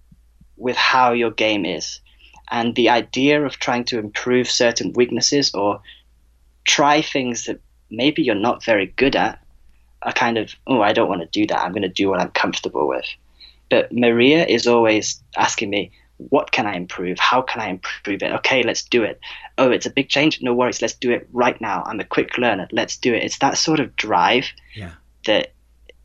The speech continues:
Speaker 1: it's inspiring, really. And it makes me want to just keep working harder and harder 'cause I'm like, "She wants to keep improving. So let's keep helping her improve." And, and that also, that kind of,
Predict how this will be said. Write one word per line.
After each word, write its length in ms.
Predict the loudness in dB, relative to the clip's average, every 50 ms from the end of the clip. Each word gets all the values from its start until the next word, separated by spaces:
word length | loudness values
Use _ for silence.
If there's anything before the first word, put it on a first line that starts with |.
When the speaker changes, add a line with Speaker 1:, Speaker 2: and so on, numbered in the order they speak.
| _ _ _
Speaker 1:
it's 520 | -2 -2 -2 -2 -2 -2 -2 -2 -4 -6 -10 -20 _ _ _ _ _ _ _ _
inspiring, 720 | -6 -4 -4 -2 0 0 0 2 2 2 0 -2 -4 -8 -6
really. 300 | -4 -4 -2 -2 -2 -2
And 120 | -2 -2
it 80 | 0 0
makes 340 | 2 0 0 0 -4 -6 -4
me 320 | -2 0 0 -2 -2 -6 _ -20 -20 -20 -20 -20 _ _ _ _ _ _ _ _ _ _ _ _ _ _ _ _ _ -6 -4
want 200 | -2 -2 -2 -4
to 80 | -6 -4
just 280 | -2 -2 -2 0 -2
keep 240 | -2 -4 -4 -2 0
working 300 | 2 2 2 2 -2 -4
harder 360 | -4 -2 0 0 0 0 0
and 80 | -2 -2
harder 260 | 0 0 0 0 -2
'cause 140 | -4 -6 -6
I'm 140 | -6 -6 -4
like, 180 | -6 -6 -2
"She 320 | 0 2 2 2 2 0 0
wants 400 | 0 0 0 -2 0 -2 -6 -8
to 120 | -8 -10 -8
keep 260 | -8 -8 -8 -8 -10
improving. 580 | -14 -14 -14 -10 -6 -6 -6 -6 -6 -10 -12 -10 -8
So 320 | -4 -2 0 0 0 -2 -8 _ -2
let's 240 | 0 0 0 0 -4
keep 400 | -6 -6 -4 -2 -2 -2 -4 -8 -16 -20 -16 -10
helping 460 | -6 -2 -2 -2 -2 -2 -6 -8 -4
her 140 | -2 -2 -2
improve." 480 | -2 -2 -6 -6 -4 -2 -2 -2 -2 -4
And, 340 | -4 -4 -4 -6 -8 -12 -16 _ _ -20 _ -20 -20 -20 -20 _ _ _ -4
and 160 | -2 2 2
that 140 | 2 4 4
also, 300 | 2 2 4 2 2 2
that 220 | 2 0 0 0 0
kind 200 | -2 -2 -2 -4
of, 160 | -6 -8